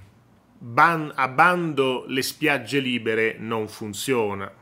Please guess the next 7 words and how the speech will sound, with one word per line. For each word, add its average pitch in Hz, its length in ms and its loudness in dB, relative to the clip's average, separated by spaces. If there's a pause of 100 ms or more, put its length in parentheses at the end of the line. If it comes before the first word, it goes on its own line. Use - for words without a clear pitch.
(100)
È 127 100 -2
una 110 220 -4
semplice 110 920 -4 (160)
legge 104 520 -6
economica 98 800 -8
che - 120 -12
adesso 95 560 -10